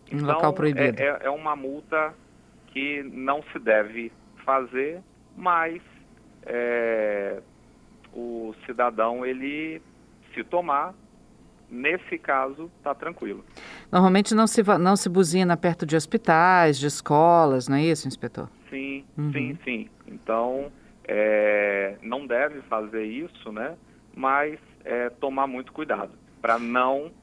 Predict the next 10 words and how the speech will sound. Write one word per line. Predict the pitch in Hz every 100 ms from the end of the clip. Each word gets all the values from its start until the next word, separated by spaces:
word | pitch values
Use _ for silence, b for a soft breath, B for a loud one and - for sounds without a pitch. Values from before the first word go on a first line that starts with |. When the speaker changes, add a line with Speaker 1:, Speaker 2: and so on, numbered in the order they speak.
| - - _ -
Speaker 2:
é, | 113 113 113 110 110 -
ser | 120
enquadrado, | 117 160 175 123 131 143 127 107 104 104 107 110 -
enfim, | 143 - 98 101 104
de | 175
dirigir | 185 196 170 139 156
de |
uma | 156 139
forma | - 143 147 131 -
sempre | 143 -